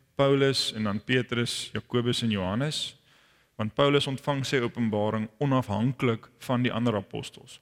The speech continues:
Hy ontvang 'n direkte openbaring van die Here en hy sien hulle die eerste keer eers drie jaar later. So hulle, hierdie Joods Christ-, behoudende groep,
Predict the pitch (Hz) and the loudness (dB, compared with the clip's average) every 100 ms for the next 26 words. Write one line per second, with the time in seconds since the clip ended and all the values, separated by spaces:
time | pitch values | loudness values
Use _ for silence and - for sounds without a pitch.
0 | 117 117 123 143 135 107 110 127 123 107 | -4 -4 -2 -2 -2 0 0 0 -2 -4
1 | 110 104 95 98 101 104 101 107 101 110 | -2 -2 -2 -2 -6 -4 -2 0 0 0
2 | 110 - - 190 127 120 117 117 123 - | 0 0 0 2 2 2 0 -2 -4 -4
3 | - 123 113 117 110 101 - 117 113 104 | -4 -2 -2 -2 -6 -6 -4 0 2 0
4 | 104 104 143 123 - - _ _ _ _ | 0 0 0 -2 -6 -14 _ _ _ _
5 | _ _ _ _ _ _ _ _ _ _ | _ _ _ _ _ _ _ _ _ _
6 | _ - - 135 135 127 - _ - 101 | _ -14 -4 2 2 0 -6 _ -10 2
7 | 131 160 156 147 - 117 160 185 123 117 | 4 6 4 2 2 2 4 2 2 2
8 | 127 - - 131 120 - - - - 123 | 2 0 -2 0 -2 -6 -14 -20 -8 2
9 | 123 104 135 175 143 - 110 101 | 4 4 2 4 2 2 0 0